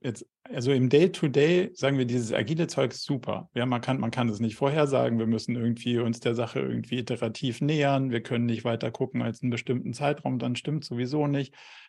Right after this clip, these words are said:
Wir müssen das Gelernte iterieren, ja, ja, ja, alles, was dafür spricht, so. Das wollt ihr ja sowieso schon haben.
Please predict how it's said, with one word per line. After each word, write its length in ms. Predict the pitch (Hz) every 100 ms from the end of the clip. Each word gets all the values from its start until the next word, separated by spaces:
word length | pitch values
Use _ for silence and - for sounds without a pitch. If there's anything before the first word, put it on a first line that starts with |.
| _
Wir 100 | 127
müssen 300 | 117 117 -
das 180 | 110 107
Gelernte 420 | 120 113 117 127
iterieren, 640 | 123 143 143 151 139 135
ja, 120 | 127 113
ja, 180 | 113 120
ja, 200 | 151 117 -
alles, 300 | - 120 -
was 140 | 123
dafür 280 | 143 131 131
spricht, 320 | - 107 -
so. 200 | 120 - _ - - _ -
Das 160 | 127 127
wollt 220 | 175 175
ihr 100 | 139
ja 120 | 139
sowieso 380 | 127 135 139 202
schon 520 | - 120 104 120 -
haben. 380 | 117 107 110